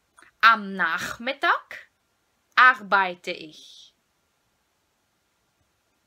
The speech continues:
"Am Nachmittag arbeite ich." Certo?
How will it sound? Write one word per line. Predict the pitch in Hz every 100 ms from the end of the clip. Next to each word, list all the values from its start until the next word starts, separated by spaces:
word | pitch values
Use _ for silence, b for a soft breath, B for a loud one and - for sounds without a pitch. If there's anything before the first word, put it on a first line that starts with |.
| _ _ _ _ _ _
"Am | 233 226 214 196 196
Nachmittag | 185 180 - - 220 262 269 330 480 - - _ _ _ _ _ _ _
arbeite | 226 240 214 170 165 165 156 -
ich." | - - - - - _ _ _ _ _ _ _ _ _ _ _ -
Certo? | - 196 190 -